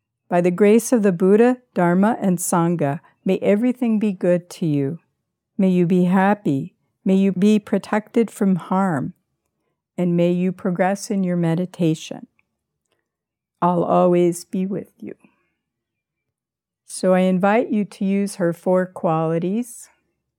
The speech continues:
her four gifts of urgency, patience,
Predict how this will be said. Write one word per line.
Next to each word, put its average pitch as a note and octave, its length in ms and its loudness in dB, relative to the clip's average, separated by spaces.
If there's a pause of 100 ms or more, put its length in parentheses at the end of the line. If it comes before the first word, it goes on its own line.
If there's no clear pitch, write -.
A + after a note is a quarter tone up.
(480)
her E3 100 -8
four E3+ 300 -2
gifts E3 680 -4 (540)
of D#3 240 -4 (100)
urgency, F#3+ 960 -2 (440)
patience, F#3+ 920 -6